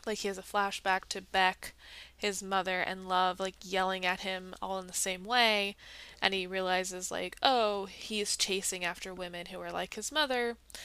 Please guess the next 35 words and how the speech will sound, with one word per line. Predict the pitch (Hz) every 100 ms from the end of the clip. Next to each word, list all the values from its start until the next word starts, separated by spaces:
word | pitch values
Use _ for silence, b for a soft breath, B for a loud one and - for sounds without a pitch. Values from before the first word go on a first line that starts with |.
| B B B B B
And, | 202 196 190 185 185 - 214
but | 220
then | 214 202
he | - 208
rationalizes | 196 208 226 294 302 - 247 208 196 190 185 185
it | 180
by | 185
saying | 175 190 180
that | 185 202
Marianne | 196 185 - - - - -
is | 277 269 -
different. | 403 - - 349 403 - -
She's | - 370
a | 381 -
different | 320 339 392 330
type | - 302 -
of | 285 -
woman. | 311 285
She's | 294 285 233 226
not | 247 -
like | 247 247
his | 262 208
mother. | 214 214 220
She's, | - 220 214 -
you | 202
know, | 196
she's | - 233
special. | - - 196 - 185 185 - - B B B B -
Um, | 196 185 185 190 B B B
but | 220
I | 226
think | 240 233
we | 220
can | 220 208
all | 196 190 190